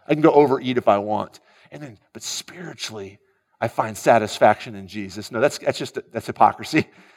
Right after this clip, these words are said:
It's really, really super practical. And I'll just, I'm not saying it's perfect. I'm not saying that there's a one-to-one correspondence,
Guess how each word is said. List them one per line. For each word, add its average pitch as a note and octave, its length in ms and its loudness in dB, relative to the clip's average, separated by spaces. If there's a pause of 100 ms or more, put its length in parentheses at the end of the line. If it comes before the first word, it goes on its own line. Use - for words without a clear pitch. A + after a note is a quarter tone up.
(1040)
It's - 180 -18
really, F#3 300 6
really D#3 320 6
super E3+ 320 -2
practical. F3+ 560 2
And C#3 100 2
I'll E3+ 60 8
just, G3+ 220 -2
I'm D#3+ 240 0
not G#3 160 2
saying C3+ 240 -4
it's G#2+ 100 -14
perfect. - 400 -2
I'm B2+ 60 -6
not D3 160 0
saying D#3 300 2
that C#3 180 0
there's B2+ 120 2
a B2+ 60 2
one-to-one D#3 540 4
correspondence, D#3+ 800 -2